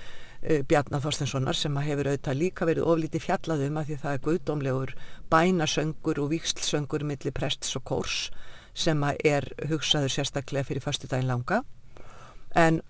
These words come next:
eh, það er tekin sem sagt, eh, svona miskunnarbænar þáttur úr lítaníunni og settur inn í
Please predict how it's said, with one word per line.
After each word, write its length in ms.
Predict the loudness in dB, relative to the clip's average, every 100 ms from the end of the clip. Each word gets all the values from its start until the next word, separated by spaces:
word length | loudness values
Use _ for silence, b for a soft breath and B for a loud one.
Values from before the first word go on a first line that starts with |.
| -16 -18 -2
eh, 300 | 6 8 8
það 140 | 6 0
er 100 | 4
tekin 380 | 4 4 2
sem 120 | -2 -2
sagt, 340 | -4 -4 -8 0
eh, 220 | 2 2
svona 240 | -2 0 2
miskunnarbænar 960 | 2 2 0 0 2 2 2 0 -2 -6 -8 -2
þáttur 560 | 0 0 -2 0 0 2
úr 200 | 0 2
lítaníunni 720 | 2 0 -2 0 0 0 0 B B B B
og 80 | 2
settur 640 | 4 4 2 -6 0 2 4
inn 320 | 4 2 0
í 300 | -2 0 0